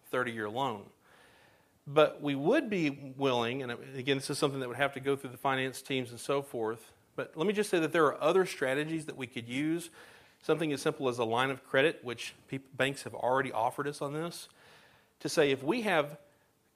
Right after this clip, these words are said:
the church's commitment that abo-, not out of our standard budget, but above and beyond, over the next one year, I'm willing to, to give this amount so that whatever we're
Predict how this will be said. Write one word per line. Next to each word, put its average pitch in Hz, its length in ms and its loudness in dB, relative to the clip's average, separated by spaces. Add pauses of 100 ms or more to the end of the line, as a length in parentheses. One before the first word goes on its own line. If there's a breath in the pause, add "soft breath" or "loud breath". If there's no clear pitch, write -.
(220)
the 135 120 -8
church's 180 400 2
commitment 135 540 -4
that 131 200 0
abo-, 127 340 -2
not 151 220 6
out 220 120 4
of 202 80 0
our 185 80 2
standard 170 360 -2
budget, 139 380 2
but 113 120 -4
above 143 300 2
and 170 120 -2
beyond, 123 600 -4 (680)
over 147 240 0
the 139 100 -2
next 123 340 -2 (160)
one 131 360 0
year, 120 480 2 (240)
I'm 135 200 -2
willing 151 260 0
to, 113 320 -6 (840 soft breath)
to 131 60 -12
give 143 200 0
this 156 160 -2
amount 135 400 0
so 135 160 0
that 120 280 2
whatever 139 380 4
we're 123 400 4